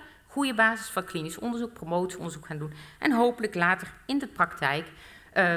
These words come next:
dat we gaan verbindend gaan zijn tussen basale wetenschappers en de dokters. Eigenlijk als het over opleiden gaat, dan heb ik toch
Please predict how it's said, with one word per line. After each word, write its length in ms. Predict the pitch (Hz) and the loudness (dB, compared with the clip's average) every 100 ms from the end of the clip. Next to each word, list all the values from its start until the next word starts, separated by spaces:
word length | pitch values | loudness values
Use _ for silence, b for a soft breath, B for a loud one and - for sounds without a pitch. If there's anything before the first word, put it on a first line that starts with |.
| 165 | 2
dat 180 | 190 - | -2 -2
we 60 | |
gaan 180 | - 180 | 2 2
verbindend 460 | 170 156 277 277 240 | 2 0 2 0 -2
gaan 160 | 214 | -4
zijn 280 | 196 196 196 | 2 2 2
tussen 240 | 196 - 147 | -4 -8 -4
basale 400 | 147 196 208 185 | 2 4 4 2
wetenschappers 720 | 170 170 - - - - - | -2 -4 -6 -6 -6 -10 -10
en 100 | 143 | -10
de 60 | |
dokters. 520 | 143 - - - - _ _ _ _ _ B B B B B B B B B B _ _ - | -10 -16 -20 -20 -20 _ _ _ _ _ B B B B B B B B B B _ _ 0
Eigenlijk 400 | 294 403 381 339 | 2 2 0 0
als 120 | 269 | 0
het 140 | 240 | 2
over 180 | 214 202 - | 0 0 -6
opleiden 460 | 349 277 269 254 | -2 2 4 2
gaat, 320 | 254 240 247 - | 2 2 2 -2
dan 100 | 220 | 0
heb 160 | 262 | 0
ik 60 | 247 - - _ _ _ _ _ | -2 -12 -20 _ _ _ _ _
toch 400 | - 359 - - | -2 -2 -2 -12